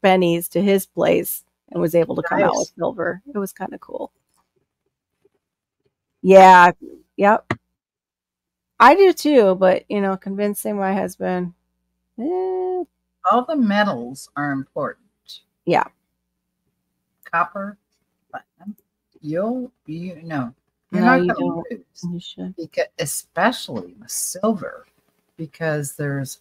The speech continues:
Speaker 3: only a limited quantity. I mean,
Speaker 1: Mm.
Speaker 3: I, there, I've had this thought in my head that silver may outrun c-, gold because silver is used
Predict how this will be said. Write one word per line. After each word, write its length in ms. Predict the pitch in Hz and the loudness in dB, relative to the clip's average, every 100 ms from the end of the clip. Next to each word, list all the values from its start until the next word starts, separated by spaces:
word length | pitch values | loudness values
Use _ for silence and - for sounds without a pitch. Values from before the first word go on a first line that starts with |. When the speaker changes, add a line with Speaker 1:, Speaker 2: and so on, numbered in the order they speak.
| - | -8
Speaker 3:
only 680 | 147 185 214 196 143 127 131 | -4 0 0 2 0 -2 -4
a 80 | 131 | -8
limited 920 | 131 131 135 160 196 196 180 - 117 - _ _ - | -6 -6 -8 -4 -2 -2 -2 -6 -8 -10 _ _ -8
quantity. 760 | 110 190 226 - - 98 82 _ _ _ _ _ _ | -4 -4 -4 -12 -14 -18 -20 _ _ _ _ _ _
I 80 | 147 | -2
mean, 280 | 160 151 160 | 0 0 -2
Speaker 1:
Mm. 60 | - _ _ - | -6 _ _ 2
Speaker 3:
I, 320 | 160 196 220 - | 6 6 4 -2
there, 420 | 175 202 247 247 - | -2 2 2 -2 -4
I've 320 | 185 226 277 - | 0 0 0 -2
had 220 | 285 277 | -6 -4
this 280 | 269 247 - | -6 -6 -8
thought 440 | - 226 190 - - | -2 0 0 -2 -6
in 60 | |
my 160 | 143 135 | -2 -2
head 420 | 160 175 127 113 - _ _ _ _ | -2 -2 -2 -6 -12 _ _ _ _
that 380 | - 165 147 139 _ _ _ _ - | 2 4 4 2 _ _ _ _ -16
silver 760 | - - 226 254 240 147 113 110 | -12 -2 2 4 2 2 0 -2
may 580 | 139 156 165 160 147 _ - | -4 -4 -4 -4 -6 _ 0
outrun 1040 | 165 208 208 151 156 165 175 151 135 147 - | 4 4 2 -12 -6 -2 0 0 -2 -4 -10
c-, 380 | - _ - 139 | -20 _ -14 -6
gold 500 | 139 196 240 196 - _ _ _ _ _ _ _ - | 2 6 6 2 -4 _ _ _ _ _ _ _ -12
because 480 | 175 - 170 156 151 | -12 -4 -2 -2 -2
silver 640 | - 208 233 220 170 131 | 0 2 2 2 0 0
is 300 | 127 120 - | -4 -8 -12
used 880 | 165 175 226 214 139 107 123 - - | -8 4 6 6 4 0 -4 -8 -12